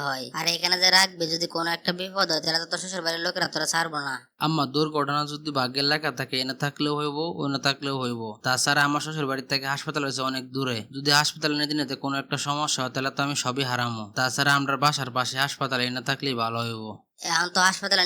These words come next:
Speaker 1: নিয়ে গেলে সিজার করতে হয়, আর একটা সিজার করলে যে কত টাকা খরচ হয়, সেটা কি তোর ধারণা আছে?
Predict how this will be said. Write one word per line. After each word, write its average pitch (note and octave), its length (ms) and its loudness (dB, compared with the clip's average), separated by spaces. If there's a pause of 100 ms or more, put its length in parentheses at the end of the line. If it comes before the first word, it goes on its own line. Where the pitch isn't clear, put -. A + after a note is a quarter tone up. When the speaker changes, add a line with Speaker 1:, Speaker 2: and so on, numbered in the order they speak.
Speaker 1:
নিয়ে F#3 200 8
গেলে F3 140 6 (100)
সিজার D#3+ 300 0
করতে D#3 220 -4
হয়, C#3+ 120 -2
আর D3 100 -4
একটা E3+ 180 -10
সিজার E3+ 240 2
করলে F3 220 0
যে F3 120 -2
কত F3 120 -2 (120)
টাকা F3+ 200 6
খরচ F#3 200 2
হয়, D3 140 -4
সেটা D#3+ 160 -4
কি F3 100 -10
তোর D#3+ 160 -12
ধারণা D#3+ 340 0
আছে? F3+ 220 0